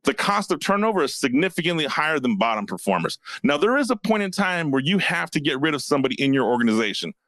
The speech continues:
That's not what I'm discussing. What I'm discussing is everybody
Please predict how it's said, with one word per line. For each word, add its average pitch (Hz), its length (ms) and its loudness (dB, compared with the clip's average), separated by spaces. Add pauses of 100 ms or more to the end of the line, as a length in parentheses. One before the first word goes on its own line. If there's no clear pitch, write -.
(180)
That's 143 240 0
not 147 100 2
what 123 100 2
I'm 110 120 -2
discussing. 101 540 -2 (240)
What - 120 2
I'm 220 140 2
discussing 143 580 0
is 104 140 -2 (500)
everybody 175 840 0